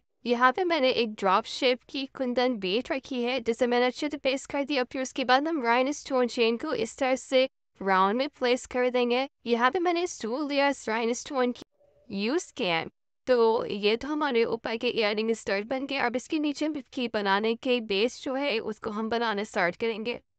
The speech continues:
सबसे पहले मैंने नीचे की बेस बनाने के लिए यहाँ पे मैंने स्क्वायर शेप की कुंदन बीड्स लिए और उसको एक अपने तरीके से, अपने जो मेरे दिमाग में आया, मैंने उसी मैनर में इसे मैंने यहाँ पे प्लेस कर दिया।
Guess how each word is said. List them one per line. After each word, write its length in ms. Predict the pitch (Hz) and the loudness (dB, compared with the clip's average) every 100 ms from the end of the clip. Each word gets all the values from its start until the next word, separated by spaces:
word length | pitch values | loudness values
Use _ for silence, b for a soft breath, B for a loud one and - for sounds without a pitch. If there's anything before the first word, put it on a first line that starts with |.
| - | -4
सबसे 260 | 233 - 320 | -4 -2 -2
पहले 240 | 311 320 | 0 0
मैंने 380 | 311 247 233 285 | 0 0 0 0
नीचे 300 | 220 202 311 | -2 -4 -4
की 100 | 302 | -2
बेस 240 | 226 226 226 | -4 -4 -2
बनाने 340 | 220 196 202 | -2 0 -2
के 180 | 220 214 | -2 -2
लिए 380 | 226 226 220 - - | 0 0 -2 -6 -6
यहाँ 240 | 208 202 208 | -2 0 0
पे 100 | 320 | 0
मैंने 400 | 311 277 - 226 | 0 0 -2 -2
स्क्वायर 340 | - 254 311 | -4 -4 -2
शेप 300 | - 226 220 | -2 -4 -2
की 100 | 233 | -6
कुंदन 400 | 214 202 196 202 | -4 -2 -2 -2
बीड्स 340 | 208 220 - | -6 -8 -6
लिए 240 | 226 233 247 | 0 0 0
और 200 | - 226 | 0 0
उसको 400 | 240 - 330 339 | -2 -4 -4 -2
एक 260 | 220 240 | -2 -2
अपने 480 | - 247 - 202 202 | -2 -4 -2 -2 -2
तरीके 440 | 226 226 226 262 311 | -2 -2 -2 -4 -2
से, 120 | 254 | 0
अपने 480 | 247 269 277 233 240 | -2 -4 -6 -6 -6
जो 180 | 285 | -6
मेरे 180 | 277 240 | -2 0
दिमाग 320 | 240 233 226 | 0 0 0
में 100 | 220 | 0
आया, 180 | 196 208 | -2 -2
मैंने 200 | 240 277 | -2 -4
उसी 280 | 262 262 262 | -6 -6 -4
मैनर 340 | 254 240 233 | 0 0 0
में 120 | 233 233 | -2 -2
इसे 240 | 226 247 | -2 -2
मैंने 180 | 233 202 | 0 0
यहाँ 120 | 202 | 0
पे 60 | 214 | -2
प्लेस 340 | - 208 - | -4 -4 -4
कर 200 | 240 220 | -4 -2
दिया। 320 | 220 233 247 | 0 2 0